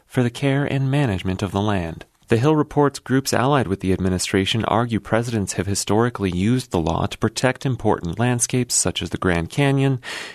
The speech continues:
and that the monuments need to be preserved and protected from threats like oil and gas extraction. The state's attorney general filed the suit on behalf of Governor Spencer Cox and other state officials and the entire congressional delegation.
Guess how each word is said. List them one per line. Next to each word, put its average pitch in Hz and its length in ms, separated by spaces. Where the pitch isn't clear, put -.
and 135 160
that 139 120
the 139 80
monuments 156 500
need 156 220
to 147 60
be 131 120
preserved 123 640
and 117 120
protected - 680
from 82 260
threats - 480
like 87 240
oil 117 300
and 123 120
gas 80 320
extraction. 104 760
The 98 80
state's 131 260
attorney 135 320
general 110 400
filed 90 380
the 90 80
suit 95 260
on 90 140
behalf 95 420
of 78 100
Governor 90 360
Spencer 98 420
Cox 104 440
and 90 220
other 117 280
state - 240
officials 92 600
and 110 240
the 117 120
entire 127 460
congressional 85 600
delegation. 82 760